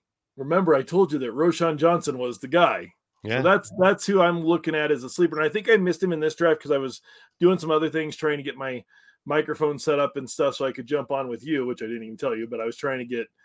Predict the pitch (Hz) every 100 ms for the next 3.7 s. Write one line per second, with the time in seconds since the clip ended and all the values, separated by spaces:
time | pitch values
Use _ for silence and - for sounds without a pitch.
0 | _ _ _ - - 165 143 135 143 135
1 | 127 98 _ _ _ _ _ 151 139 131
2 | 127 113 113 - _ _ _ _ - 143
3 | 156 196 175 165 165 147 131